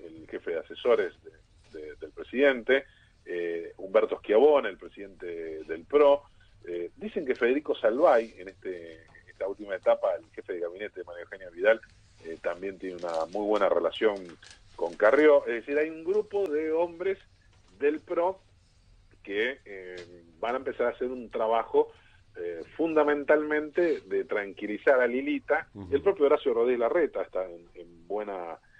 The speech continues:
Speaker 1: sintonía y buena relación, eh, y fundamentalmente para evitar que el agua, eh, se desborde, eh, porque esta intensidad va a seguir, pero hay muchos que sostienen, eh, incluso dentro de, del macrismo, más allá de los enojos,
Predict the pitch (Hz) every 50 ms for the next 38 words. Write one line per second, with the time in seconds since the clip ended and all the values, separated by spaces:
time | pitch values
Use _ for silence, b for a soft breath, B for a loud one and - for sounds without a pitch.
0 | b b b - 90 87 80 - 98 98 107 120 117 110 98 98 113 117 117 110
1 | 113 117 123 120 - - 135 135 151 165 b b b b b b b b 87 87
2 | 85 82 - 139 143 - 151 151 156 151 156 151 143 147 143 160 175 180 190 185
3 | - 123 117 117 127 127 123 - 127 131 117 - - 107 95 92 98 107 113 110
4 | 110 110 107 101 92 82 80 78 76 71 73 - _ _ _ _ _ _ _ _
5 | _ - 78 - - - 95 101 110 113 117 135 135 131 123 123 123 135 151 151
6 | - _ _ b b b b _ - 90 87 87 85 80 - - 87 87 - -
7 | 85 87 - - 160 165 156 - - _ _ _ _ - 123 120 113 - 131 131
8 | 127 110 - 135 135 151 156 147 143 139 - - 143 135 127 127 127 156 - _
9 | _ _ - _ - _ _ _ _ - 226 208 202 190 190 185 _ _ _ _
10 | _ - - 165 175 175 185 208 214 - - - - - - - 147 - - -
11 | 165 147 131 117 120 131 143 143 131 _ _ _ - - 85 85 87 80 - 104
12 | 107 - 113 110 104 - _ _ _ - - - - 120 131 131 113 - 95 90
13 | 85 82 80 80 78 78 76 - 82 85 85 92 104 95 - 139 139 117 98 90
14 | 85 87 87 - 101 92 - 104 101 101 107 - - 127 131 127 117 - - 127
15 | 135 -